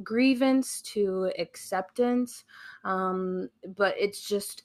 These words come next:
absolutely <laughs> dreadful. It's a dreadful movie. The whole time you just feel like there's this dark cloud sitting over you. It originally premiered at the Sydney Film Festival in June of two thousand eight,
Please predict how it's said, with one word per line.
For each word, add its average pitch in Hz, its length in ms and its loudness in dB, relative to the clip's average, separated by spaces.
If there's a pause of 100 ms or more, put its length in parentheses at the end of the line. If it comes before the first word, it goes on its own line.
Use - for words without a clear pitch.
(200)
absolutely 269 580 4
<laughs> - 160 -4
dreadful. 202 520 4
It's 185 160 -8
a 214 80 -6
dreadful 220 800 4 (360)
movie. 202 540 6
The 180 140 0
whole 226 240 6
time 240 260 0
you 214 60 0
just 196 200 -4
feel 208 120 0
like 202 160 2
there's 202 180 0
this 190 120 -8
dark 190 340 0
cloud 202 340 -2
sitting 180 320 -8
over 190 260 -2
you. - 400 -8 (600)
It 208 460 2
originally 294 640 6
premiered 196 640 2
at 196 240 -2
the 196 180 -6
Sydney 240 360 0
Film 262 220 0
Festival 240 680 0
in 196 260 -2
June 214 300 -2
of 208 100 -4
two 208 160 -8
thousand 185 460 -4
eight, 277 240 4